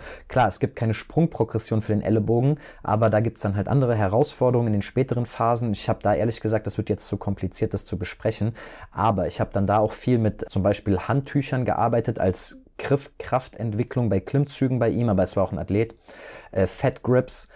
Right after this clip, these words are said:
ja, und da so ein bisschen, äh, multimodaler an die Entwicklung von Unterarmmuskulatur rangegangen, dann in den späteren Verläufen, wo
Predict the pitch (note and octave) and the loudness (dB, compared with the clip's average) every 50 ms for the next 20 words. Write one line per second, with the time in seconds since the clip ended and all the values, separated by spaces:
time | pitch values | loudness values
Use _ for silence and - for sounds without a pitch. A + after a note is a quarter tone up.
0 | - - - - _ - A#2 A2 A2+ A#2 A2+ G#2+ G#2+ G2+ F#2 - G2 G#2+ G2 G2+ | -20 -20 -20 -20 _ -18 -18 -16 -16 -16 -14 -14 -12 -12 -10 -2 2 4 4 4
1 | G#2 F2 G2+ G2+ G#2 G#2+ A2 A2 A2+ A2 G#2+ A2+ - - A2+ A2 A2 G#2+ - - | 4 2 2 2 2 2 2 4 2 2 2 2 2 2 2 4 4 2 0 -4
2 | - - - - - - - F#2+ G2 G2 F#2+ G2 G#2+ A#2 - - G#2+ A2+ C3 C3 | -8 -10 -8 -8 -6 -4 0 2 2 2 2 0 -2 -8 -6 0 2 2 2 2
3 | - A#2+ A2+ A2 A2 G#2+ A2 G2+ A2 A#2+ B2 A#2 A2 G#2+ F2+ G#2 G#2+ G#2 G#2+ G#2 | 2 2 4 4 2 2 2 2 4 4 4 4 4 4 4 2 0 0 2 2
4 | G2 G2+ G2 A#2 - - - A#2 A2 G#2 - - G#2 G#2 - B2 C3 - A2+ G2 | 2 2 0 0 -2 0 0 0 0 0 0 0 -2 0 2 0 0 0 -2 -2
5 | D#2 F#2+ G2 G#2 G2+ - - - G2+ G2 - - - G2+ F#2+ G2 G#2 G#2 G2+ F#2+ | 0 2 2 2 0 0 -2 0 0 0 0 0 0 2 2 4 2 2 2 2
6 | G2 G#2 G#2+ G2+ G#2 G2+ G2+ G2 F#2 - - - G#2 G2 - F#2+ E2+ - - F2+ | 2 2 4 2 2 2 0 -2 -4 -4 0 0 0 0 0 -4 -4 0 0 0
7 | E2+ F2 F2+ F2 - - D#2 D2+ E2 F2 F#2 F#2+ F#2+ F#2 - - | 2 2 2 2 0 -2 -2 0 2 4 4 6 4 4 2 0